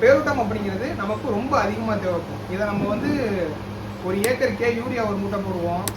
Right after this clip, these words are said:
காம்ப்ளெக்ஸ் ஒரு மூட்டை போடுவோம், பொட்டாஷ் ஒரு மூட்டை போடுவோம், சூப்பர் ஒரு மூட்டை போடுவோம். இது எல்லாமே அளவுல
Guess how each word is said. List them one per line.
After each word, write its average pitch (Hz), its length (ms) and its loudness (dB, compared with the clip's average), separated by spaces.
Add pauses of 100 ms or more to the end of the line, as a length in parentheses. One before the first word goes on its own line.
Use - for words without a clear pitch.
காம்ப்ளெக்ஸ் 220 380 0
ஒரு 185 100 -2
மூட்டை 185 220 -4
போடுவோம், 160 400 -4 (340)
பொட்டாஷ் 240 380 0
ஒரு 196 120 -2
மூட்டை 190 220 -4
போடுவோம், 170 360 -2
சூப்பர் 254 320 -2
ஒரு 190 120 -2
மூட்டை 180 240 -4
போடுவோம். 151 260 -6 (360)
இது 233 100 -4 (120)
எல்லாமே 285 380 2 (200)
அளவுல 285 300 2